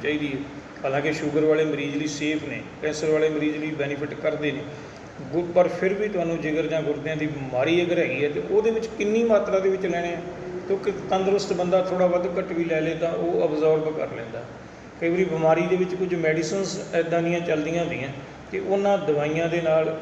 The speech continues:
ਕੁਝ ਚੀਜ਼ਾਂ ਦਾ ਪਰਹੇਜ਼ ਕਰਨਾ ਹੁੰਦਾ ਜਾਂ ਇੰਟਰਫੇਅਰ ਕਰਦੇ ਨੇ ਇੱਕ ਦੂਜੇ ਦੇ ਫੰਕਸ਼ਨ ਦੇ ਵਿੱਚ, ਉਹਦੇ ਤੋਂ ਸਾਨੂੰ ਥੋੜ੍ਹਾ ਜਿਹਾ ਧਿਆਨ ਰੱਖਣਾ ਚਾਹੀਦਾ, ਆਪਣੇ ਡਾਕਟਰ ਦੀ ਸਲਾਹ ਜ਼ਰੂਰ ਲੈਣੀ ਚਾਹੀਦੀ ਹੈ। ਕਿਉਂ ਕਈ ਵਾਰੀ ਇਹ,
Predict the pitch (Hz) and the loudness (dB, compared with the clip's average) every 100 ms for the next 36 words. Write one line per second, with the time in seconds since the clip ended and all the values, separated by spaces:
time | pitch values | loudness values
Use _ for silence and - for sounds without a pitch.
0 | - 185 175 175 147 160 156 156 156 147 | -2 -2 -2 -6 -2 0 2 2 2 -2
1 | 147 143 143 139 143 151 147 143 147 147 | 0 -2 0 0 0 0 2 2 0 -2
2 | 151 147 156 156 156 147 147 151 151 156 | -4 -2 0 0 2 2 2 0 0 -2
3 | - 143 139 135 139 147 147 - 156 139 | -2 -4 -4 -4 -4 -4 -4 -4 -2 -2
4 | 117 117 117 - - - - - 208 220 | -4 -8 -10 -14 -16 -16 -16 -2 4 6
5 | 220 220 214 180 170 170 165 165 165 160 | 4 2 0 0 -2 -2 -2 0 2 4
6 | 160 156 160 151 147 151 143 139 135 139 | 4 0 0 -4 -2 -4 -4 -6 -6 -4
7 | 147 151 151 151 139 143 139 139 139 139 | 0 2 0 0 -4 -2 -2 -2 -6 -6
8 | 139 143 139 143 139 143 139 135 120 117 | -6 0 0 0 -2 -2 -2 -2 -4 -6
9 | 113 113 110 98 - - - - - - | -6 -8 -8 -10 -12 -14 -14 -14 -14 -14
10 | - - - - - - - - 202 190 | -14 -14 -14 -14 -14 -14 -14 0 0 4
11 | 185 185 180 180 180 | 2 4 2 2 2